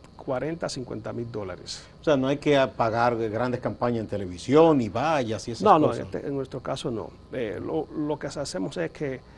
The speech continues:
Speaker 1: se envían los correos a través de correo regular, se envían los textos, eh, la publicación en las redes,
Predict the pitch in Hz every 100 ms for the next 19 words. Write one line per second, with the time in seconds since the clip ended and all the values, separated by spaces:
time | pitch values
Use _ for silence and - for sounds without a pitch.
0 | - - - 139 113 131 143 135 - 127
1 | 135 139 131 131 - 131 - 123 135 127
2 | 135 123 120 - 117 127 127 127 147 185
3 | 180 - - - - - - 127 120 131
4 | 127 117 123 165 - - 131 135 - 123
5 | 123 123 127 120 123 127 120 120 117 123
6 | 127 127 117 160 175 151 147